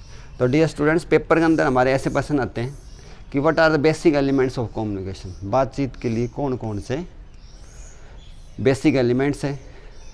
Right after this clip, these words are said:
तो books लिखती है तीन basic element होते हैं, इनके बिना बात नहीं बनती है।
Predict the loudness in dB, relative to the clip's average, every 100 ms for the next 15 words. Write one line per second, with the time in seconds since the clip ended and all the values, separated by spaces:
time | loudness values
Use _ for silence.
0 | -18 -10 -4 0 0 2 0 2 -2 8
1 | 8 8 4 0 0 0 2 2 0 -4
2 | -8 -8 -4 0 0 0 0 2 2 2
3 | 2 2 2 0 -2 -4